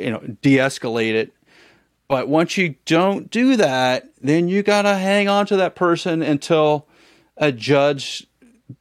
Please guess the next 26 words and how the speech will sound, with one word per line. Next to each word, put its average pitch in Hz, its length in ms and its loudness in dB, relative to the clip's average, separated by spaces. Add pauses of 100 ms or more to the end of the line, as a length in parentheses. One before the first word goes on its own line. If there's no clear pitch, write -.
(160)
basically 120 420 0
tells 113 400 -4
you 113 200 -2
to, 98 300 -4
to 101 120 -10
dump 95 300 -8
them. 95 180 -14 (300)
And 110 560 -8 (120)
I, 120 120 -8 (220)
I 127 40 0
feel 180 340 0
like 135 260 0
that, - 200 -8
that's 131 340 -2
gonna 127 220 -2
be 120 240 -2
the 110 100 0
happy 117 320 -4
medium. 110 380 -4
Like, 98 180 -6
okay, 87 400 -6 (260)
these 127 160 0
engineers 104 500 -4
have 98 220 -8
to 101 100 -12
go. 95 400 -8